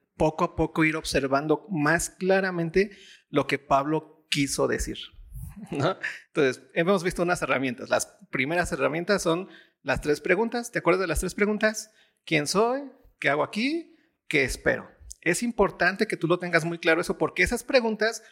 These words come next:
son básicas para el pensamiento de Pablo. Pablo se la pasa todo el tiempo desarrollando de diferentes formas esas preguntas en todas las cartas que tú escuchas. Pablo siempre te va a decir quién eres en Cristo. Pablo siempre te va a decir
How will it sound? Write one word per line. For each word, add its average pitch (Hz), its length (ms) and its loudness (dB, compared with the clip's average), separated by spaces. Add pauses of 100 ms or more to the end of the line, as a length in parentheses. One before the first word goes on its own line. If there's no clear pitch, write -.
(280)
son 175 340 -2
básicas 190 460 2
para 139 160 2
el 120 60 -4
pensamiento 147 420 -4
de 139 60 -2
Pablo. 135 340 -2
Pablo 202 400 2
se 170 100 -4
la 131 160 0
pasa 170 420 2 (340)
todo 170 160 2
el 170 120 -4
tiempo 165 380 0
desarrollando 139 680 0
de 156 80 0
diferentes 143 500 -4
formas 160 360 -2
esas 160 220 -8
preguntas 185 560 0 (240)
en 139 160 -4
todas 143 180 4
las 127 140 0
cartas 127 360 -2
que - 120 -6
tú 127 500 -6
escuchas. - 600 -10 (280)
Pablo 143 200 2
siempre 151 240 -2
te - 180 -2
va 127 100 2
a - 20 2
decir 151 160 -2
quién 135 260 -2
eres 160 280 0
en 175 80 -4
Cristo. 170 420 0 (320)
Pablo 147 220 2
siempre 143 180 -4
te - 100 -4
va 127 100 2
a 135 40 2
decir 135 380 -2